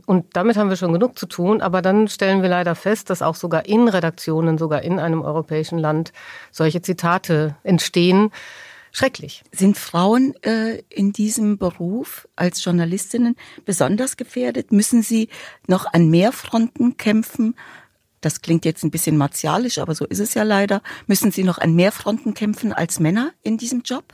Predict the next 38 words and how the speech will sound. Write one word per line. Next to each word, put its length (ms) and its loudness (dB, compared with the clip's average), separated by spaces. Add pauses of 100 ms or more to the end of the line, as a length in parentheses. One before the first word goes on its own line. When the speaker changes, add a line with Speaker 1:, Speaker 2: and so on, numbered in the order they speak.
(760)
Speaker 1:
Journalisten 580 2
und 260 2
Journalistinnen 880 2
müssen 440 0
an 220 0
vielen 320 0
Fronten 340 -4
kämpfen, 460 -6 (200)
äh, 360 2
in 120 2
sehr 140 2
vielen 260 2
Ländern 360 2
der 140 -2
Welt, 280 -4
ne? 220 -2
Wir 100 0
haben 260 2
jetzt 160 -6
gerade 280 0
ja 160 2
wieder 200 0
unsere 320 0
Rangliste 440 0
der 160 0
Pressefreiheit 760 -2
veröffentlicht. 720 -2
Da 220 2
sieht 240 -4
man 180 4
das. 240 0
Die 280 -2
Lage 420 0
wird 260 -2
leider 300 0
jedes 380 -2
Jahr 180 -4
schlechter. 520 -2